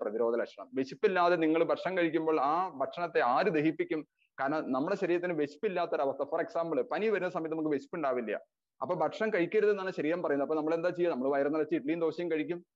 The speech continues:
വയറ് നിറച്ച് പുട്ടും കടലയും കഴിക്കും, പറ്റുമെങ്കിൽ ബീഫും പൊറോട്ടയും കഴിക്കും, എന്നിട്ട് നാല് പാരസെറ്റമോൾ എടുത്ത് കഴിക്കും. പക്ഷെ ഈ കൂട്ടത്തിലെ ആളുകൾ ഇപ്പൊ പാരസെറ്റമോൾ ഒക്കെ ഒരുപാട് ആളുകൾ ഒഴിവാക്കിയവരാണ്. അപ്പൊ, ഏ,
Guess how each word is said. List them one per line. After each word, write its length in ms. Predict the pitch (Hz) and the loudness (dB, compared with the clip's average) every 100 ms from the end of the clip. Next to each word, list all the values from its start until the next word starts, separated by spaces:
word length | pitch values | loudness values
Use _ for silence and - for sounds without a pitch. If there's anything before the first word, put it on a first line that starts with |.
| - | -4
വയറ് 220 | 131 156 | -2 0
നിറച്ച് 200 | 151 156 | 0 -2
പുട്ടും 300 | 147 135 175 | -4 -4 0
കടലയും 300 | 165 170 180 | 2 0 0
കഴിക്കും, 340 | 165 156 180 - | -2 -2 -6 -4
പറ്റുമെങ്കിൽ 440 | 117 - 156 185 | -4 0 0 2
ബീഫും 300 | 180 151 165 | 4 4 4
പൊറോട്ടയും 380 | 165 151 156 170 | 2 4 4 2
കഴിക്കും, 220 | 156 147 | 2 2
എന്നിട്ട് 220 | 143 147 151 | 2 2 2
നാല് 180 | 135 | 0
പാരസെറ്റമോൾ 560 | 151 135 131 147 151 151 | -2 -2 -2 -4 -2 -2
എടുത്ത് 220 | 131 139 | -2 -2
കഴിക്കും. 280 | 120 104 - - | -4 -4 -10 -10
പക്ഷെ 140 | - | -4
ഈ 100 | 127 | 0
കൂട്ടത്തിലെ 380 | 135 147 147 156 | 2 2 2 2
ആളുകൾ 200 | 147 151 | 2 2
ഇപ്പൊ 160 | 147 160 | 0 0
പാരസെറ്റമോൾ 480 | 143 135 143 147 | -2 -4 -4 -4
ഒക്കെ 120 | 151 147 | -2 -2
ഒരുപാട് 800 | 139 139 143 135 143 143 151 156 - _ - | 0 0 0 -2 -2 0 0 -2 -10 _ -8
ആളുകൾ 220 | 139 143 147 | 0 2 4
ഒഴിവാക്കിയവരാണ്. 840 | 135 143 151 170 170 160 147 185 - _ _ _ _ _ _ _ - | 4 4 2 2 2 2 0 -4 -8 _ _ _ _ _ _ _ -8
അപ്പൊ, 380 | 156 190 190 160 | -4 -4 -2 0
ഏ, 220 | 139 | 2